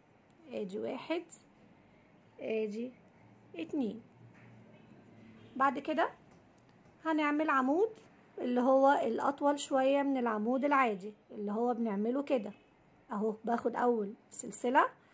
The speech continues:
وبعدين باخد اتنين اتنين اللي هو العادي بتاعنا، وهعمل عمود تاني بنفس الطريقه في الغرزه اللي بعدها، مش هي هي. تمام.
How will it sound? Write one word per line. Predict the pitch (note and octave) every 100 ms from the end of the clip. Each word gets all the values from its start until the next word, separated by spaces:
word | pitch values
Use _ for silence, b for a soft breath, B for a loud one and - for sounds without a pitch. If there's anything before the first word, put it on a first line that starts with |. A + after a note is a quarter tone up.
| b b b
وبعدين | C#4+ A#3 A#3 A3 A3
باخد | A3 G#3+ G3+
اتنين | G3+ A#3 A3+ C#4 E4
اتنين | F4+ D4+ B3 G#3 A#3+
اللي | G3+
هو | A3+
العادي | A#3 G#3 A3+ C#4
بتاعنا، | - F#3+ F#3 - B B B
وهعمل | - A#3+ C4+ C#4 C#4
عمود | B3 A#3+ C#4 C#4+
تاني | D4 B3 C#4
بنفس | C4 A#3 G#3 D4
الطريقه | C#4+ D4+ D4+ C4+ - - _ _ _ - _ _
في | -
الغرزه | A3+ B3+ B3+
اللي | B3+
بعدها، | B3 B3 A#3+ F3+ F#3 _ _ _ _ _ _ _ _ _ -
مش | A3 G#3 A#3+
هي | B3+
هي. | B3+ B3 G#3 - - - - _ - - - _ _ _ _ _ _ -
تمام. | F#3+ G#3+ C#4+